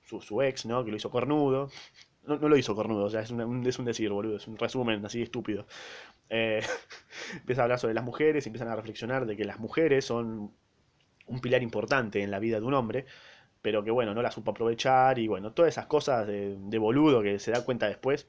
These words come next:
que tuvo errores, bueno, eso empiezan a reflexionar y tuqui. Hasta que, bueno, se pone mal de nuevo, va a, a un bar otra vez, pum, mata a otro, porque es un tarado, <laughs> mata a otro gaucho, esta vez mata a un gaucho, imagínate. Y bueno, otra vez se tuvo que escapar, porque si no lo iban a cagar a corchazos.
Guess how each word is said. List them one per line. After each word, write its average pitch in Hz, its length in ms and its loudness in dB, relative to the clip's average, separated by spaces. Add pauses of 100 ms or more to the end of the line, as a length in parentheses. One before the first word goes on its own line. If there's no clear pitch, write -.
(100)
que 117 80 -6
tuvo 117 180 0
errores, 127 300 2
bueno, 95 280 -6 (120)
eso 131 220 -4
empiezan 110 220 -8
a 202 80 -6
reflexionar 135 520 -4
y 113 40 -4
tuqui. 95 280 -10 (460)
Hasta 127 160 -2
que, 131 60 0
bueno, 139 180 4
se 110 100 -4
pone 135 200 0
mal 143 120 2
de 156 80 2
nuevo, 185 480 4
va 131 200 8
a, - 20 8
a 131 240 4
un 135 140 -2
bar 160 160 8
otra 143 180 4
vez, 180 240 4
pum, 139 300 0
mata 117 240 4
a 120 80 8
otro, 131 440 6
porque 101 140 -8
es 101 80 -10
un 104 120 -8
tarado, 117 520 6 (460)
<laughs> - 460 -14
mata 117 200 0
a - 20 -2
otro 107 180 0
gaucho, 120 600 4
esta 110 420 -2
vez 143 120 4
mata 131 200 -2
a 117 60 -4
un 117 60 -4
gaucho, 104 340 -2
imagínate. 104 540 -6 (720)
Y 135 60 -2
bueno, 139 260 4
otra 120 180 2
vez 139 120 2
se 120 80 -4
tuvo 127 240 2
que - 60 -8
escapar, 139 500 4
porque 101 200 -6
si 113 100 -10
no 120 120 0
lo 120 60 0
iban 110 160 0
a 104 100 -8
cagar 113 280 2
a 107 60 0
corchazos. 135 520 2